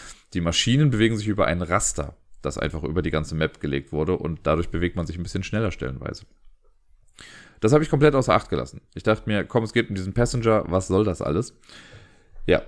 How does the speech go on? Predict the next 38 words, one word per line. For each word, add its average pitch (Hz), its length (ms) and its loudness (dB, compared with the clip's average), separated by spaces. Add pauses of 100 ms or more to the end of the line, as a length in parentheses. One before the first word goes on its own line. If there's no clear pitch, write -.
jetzt 95 220 0
minimaler 123 520 4
Spoiler. 78 340 2
Wenn 98 140 2
jemand 120 240 -2
von 104 100 -2
euch 95 140 0
jetzt 101 220 -4
da 104 200 4
ist, - 280 -2
äh, 92 420 4
der - 260 -6
noch 95 80 -4
unbedingt 110 380 0
oder 87 120 -2
die 101 120 -4
noch 107 100 -2
unbedingt 95 320 -2
das 85 80 2
Spiel 117 260 0
spielen 98 360 0
möchte 123 400 2
und 90 260 -4
dieses 113 200 -2
Szenario 107 420 2
noch 101 120 -2
nicht 107 220 -4
kennt 127 300 0
und 101 100 -6
sich 101 140 -8
sagt, 98 180 0
ich 95 60 -12
möchte 113 240 -2
so 135 160 0
wenig 220 280 2
wie 240 60 0
möglich 220 380 -2
wissen, 240 320 -6